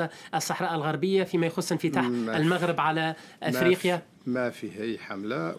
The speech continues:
Speaker 2: و-، و-، وإذا كان في عمل معين إعلامي ما عندوش علاقة بزيارة ملك المغرب لإفريقيا. ال-، الآن المجتمع المدني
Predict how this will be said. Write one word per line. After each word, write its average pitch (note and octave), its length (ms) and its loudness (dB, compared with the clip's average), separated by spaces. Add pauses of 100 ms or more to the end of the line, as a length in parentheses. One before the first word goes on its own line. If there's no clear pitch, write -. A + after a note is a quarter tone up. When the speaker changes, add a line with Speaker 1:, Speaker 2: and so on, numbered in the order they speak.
Speaker 2:
و-، G#2+ 380 2 (220)
و-، A#2+ 480 -4
وإذا A#2+ 300 4
كان A#2+ 260 0
في A2+ 200 -2 (100)
عمل B2 320 2
معين A2 580 0
إعلامي C#3 440 0 (460)
ما A2 120 -2
عندوش G#2+ 640 -2
علاقة A2+ 600 -2
بزيارة A2 640 -2 (220)
ملك G#2+ 340 -6
المغرب G#2 400 -4
لإفريقيا. - 600 -12 (420)
ال-، G#2+ 400 -2 (280)
الآن F3+ 540 0 (840)
المجتمع D3 640 0
المدني G#2 560 0